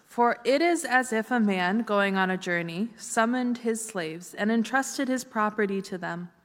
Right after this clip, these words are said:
To one he gave five talents, to another two, to another one,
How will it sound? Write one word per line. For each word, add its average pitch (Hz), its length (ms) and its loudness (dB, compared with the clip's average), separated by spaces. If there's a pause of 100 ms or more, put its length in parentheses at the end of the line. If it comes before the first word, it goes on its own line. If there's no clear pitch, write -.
(400)
To 226 140 4
one 214 220 6
he 233 120 4
gave 196 240 2
five 247 340 0
talents, 247 580 -2
to - 120 -4
another 190 320 0
two, 269 460 -4
to 226 180 -4
another 208 600 0
one, 175 420 -2